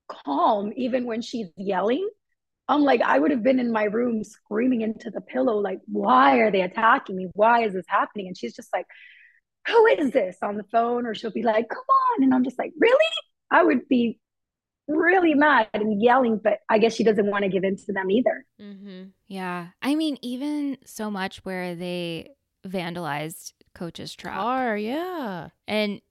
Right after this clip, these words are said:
Speaker 3: he was just like, "Nope." And he drove, I mean, he, he cleaned it, but he was also driving with, like, the windshield wiper fluid was cleaning it off.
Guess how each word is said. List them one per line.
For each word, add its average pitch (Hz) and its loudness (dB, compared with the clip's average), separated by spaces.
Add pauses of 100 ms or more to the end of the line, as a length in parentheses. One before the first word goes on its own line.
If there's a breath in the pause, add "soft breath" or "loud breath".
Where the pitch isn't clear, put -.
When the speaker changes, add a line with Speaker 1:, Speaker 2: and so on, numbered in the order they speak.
(240)
Speaker 3:
he 196 -12
was 190 -10
just 180 -16
like, 165 -12
"Nope." 185 -14
And 208 -2
he 240 0
drove, 220 0
I 240 0
mean, 247 0
he, 214 -6
he 214 -4
cleaned 214 2
it, 160 4
but 190 2
he 226 2
was 220 4
also 214 2
driving 185 0
with, 170 -4
like, 170 -6
the 180 -6
windshield 180 -6
wiper 170 -4
fluid 170 -6
was 170 -8
cleaning 175 -8
it 156 -8
off. 143 -4